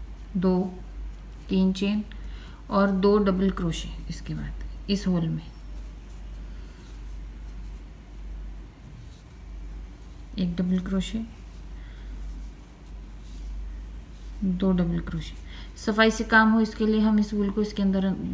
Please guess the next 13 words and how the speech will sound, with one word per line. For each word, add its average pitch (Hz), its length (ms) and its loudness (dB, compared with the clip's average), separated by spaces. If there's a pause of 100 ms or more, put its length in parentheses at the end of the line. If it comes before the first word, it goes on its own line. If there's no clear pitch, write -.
साथ 180 200 0
साथ 185 160 0
घुमाते 180 460 2
चले 165 240 -2
जाएंगे, 160 320 -2
जोड़ते 165 340 -4
चले 151 180 -6
जाएंगे। 147 460 -4
दो 202 160 4
chains, 196 520 2 (2250)
दो 208 140 8
double 185 300 4
क्रोशे 180 560 -2